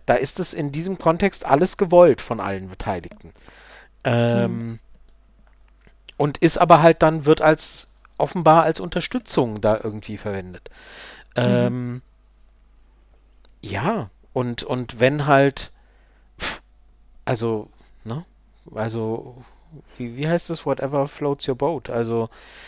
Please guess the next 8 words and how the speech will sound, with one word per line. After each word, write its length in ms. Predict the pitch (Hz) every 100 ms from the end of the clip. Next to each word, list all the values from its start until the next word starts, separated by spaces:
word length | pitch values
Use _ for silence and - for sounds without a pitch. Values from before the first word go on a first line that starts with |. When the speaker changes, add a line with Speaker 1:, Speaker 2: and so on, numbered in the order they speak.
| - -
Speaker 1:
wenn, 400 | - 123 131 120
wenn, 460 | 131 131 131 143
wenn 160 | 123 127
alle 240 | 123 135
die 140 | 151 156
bewusste 460 | 135 135 180 -
Entscheidung 560 | 175 139 143 139 170 170
treffen, 520 | - 175 - 180 180